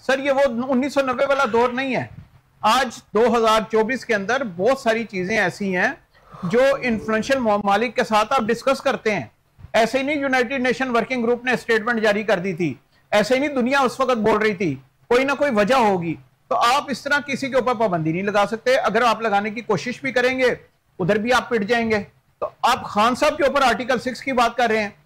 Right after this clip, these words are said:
खान साहब पे Article six ये इसलिए नहीं लगा सकते, बहुत सारे कारनामे नून लीग के लीडरान ने ऐसे किए हुए हैं कि Article six फिर उन पे भी लगता है। आप ही के एक program के अंदर एक साहब ने कहा था कि, ए, मियां नवाज शरीफ साहब ने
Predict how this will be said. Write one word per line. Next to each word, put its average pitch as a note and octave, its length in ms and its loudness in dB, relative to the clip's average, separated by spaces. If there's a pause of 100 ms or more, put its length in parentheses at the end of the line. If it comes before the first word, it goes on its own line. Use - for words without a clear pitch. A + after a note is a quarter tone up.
(380)
खान G#3 180 2
साहब C4 220 0
पे C#4 60 2
Article C4 540 0
six B3+ 260 -6
ये B3+ 100 4
इसलिए A#3+ 300 -2
नहीं D4 120 -2
लगा B3+ 240 2
सकते, A#3 440 -2 (280)
बहुत C4 260 2
सारे C4 180 2
कारनामे A3 560 0
नून A3 400 -2
लीग C4+ 160 -4
के B3+ 100 0
लीडरान G#3+ 400 0
ने A3+ 80 -2
ऐसे A3 200 0
किए G#3+ 200 -2
हुए A3 100 -4
हैं A#3+ 80 -6
कि C4 60 -2
Article A#3 380 0
six B3+ 180 -10
फिर C4+ 120 -4
उन C4 160 -2
पे D4 100 0
भी D4 100 -2
लगता B3+ 300 0
है। - 160 -8 (600)
आप B3 280 2
ही B3+ 160 0
के D#4 120 -2
एक C#4 200 2
program A#3+ 420 2
के B3 100 0
अंदर G#3 360 2 (360)
एक A#3+ 140 2
साहब A#3+ 280 2
ने C4 80 -2
कहा A#3 200 2
था B3+ 160 0
कि, A#3 380 -2
ए, G#3+ 60 4
मियां A3 380 0
नवाज A3 300 2
शरीफ B3+ 200 -4
साहब A3+ 280 0
ने B3 160 -4